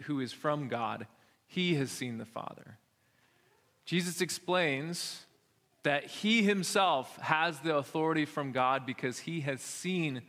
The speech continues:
God himself. And no other earthly prophet could ever say that, that he was directly sent from the presence of the Father to deliver the message of the Father. Jesus is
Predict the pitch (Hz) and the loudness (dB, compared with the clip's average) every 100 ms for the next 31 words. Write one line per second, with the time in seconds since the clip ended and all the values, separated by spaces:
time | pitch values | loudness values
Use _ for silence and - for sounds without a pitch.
0 | - _ - 123 117 120 - 123 120 139 | -20 _ -2 0 -2 -6 -4 -2 -2 -2
1 | 156 220 269 226 220 233 214 190 240 202 | 2 4 6 6 4 4 4 4 2 2
2 | 180 185 175 170 170 175 180 180 202 214 | 0 2 2 2 -4 -2 2 2 4 2
3 | 202 196 226 151 123 - - - - _ | 2 2 2 0 -2 -4 -12 -20 -20 _
4 | _ _ _ _ _ _ _ _ _ _ | _ _ _ _ _ _ _ _ _ _
5 | _ - 123 120 - - _ _ _ - | _ -4 -2 -2 -6 -20 _ _ _ -4
6 | 165 143 113 131 117 160 - 175 151 - | -2 -2 -2 -6 0 0 2 -2 -2 0
7 | 143 135 - _ - 127 110 - - 196 | 0 -2 -10 _ -8 -6 -8 -4 0 2
8 | 185 196 175 170 139 135 127 123 120 117 | 2 -4 -2 -4 -6 -2 0 2 0 -4
9 | 110 - 127 120 120 135 127 117 113 127 | -6 -12 -10 -6 -4 -2 -4 -6 -4 -2
10 | 147 - 123 - - 110 117 - 120 - | -4 -6 -10 -12 -14 -14 -14 -10 -10 -10
11 | - 117 _ _ _ _ _ _ _ _ | -16 -20 _ _ _ _ _ _ _ _
12 | _ - 117 139 170 147 - 151 175 156 | _ -18 -6 -2 0 -2 -2 0 2 2
13 | 117 117 - | -2 -6 -10